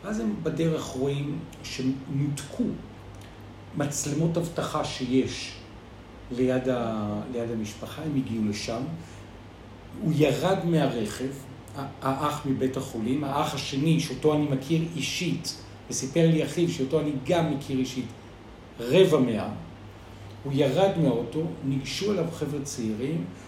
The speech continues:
הוא אמר, "אני האבא של ה-, שהיית, היה באוטו של הצפירות, באתי בשביל", לא הספיק להשלים את המשפט, ירו בו בנשק חי בברך, את הבחור השני שירד לידו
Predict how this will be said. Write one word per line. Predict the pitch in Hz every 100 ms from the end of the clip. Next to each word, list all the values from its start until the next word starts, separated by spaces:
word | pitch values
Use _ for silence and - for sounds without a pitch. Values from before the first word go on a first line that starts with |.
| -
הוא | 175
אמר, | 190 190 -
"אני | 147 175 240 226
האבא | 170 180 - -
של | 170 165
ה-, | 156 156 160 -
שהיית, | - 160 160 170
היה | 226 196 208
באוטו | 180 196 240 - 202 202 - - - - - - -
של | - 165
הצפירות, | 165 - 202 262 240 175
באתי | 214 233 208
בשביל", | 175 - 165 262 262 120 117 -
לא | 135 165
הספיק | 170 - 165
להשלים | 151 - 151 143
את | 131
המשפט, | 110 - - 110 - - - - - - - 131
ירו | 143 135 196 202
בו | 120 101 - - 117
בנשק | 135 165 165 - -
חי | - 165 139 104 - - - 113
בברך, | 139 143 143 131 - - - - - - - - - -
את | 139 151
הבחור | 139 135 - 208
השני | 170 202 185 175 - - - -
שירד | - - 135 139 165
לידו | 156 139 135 135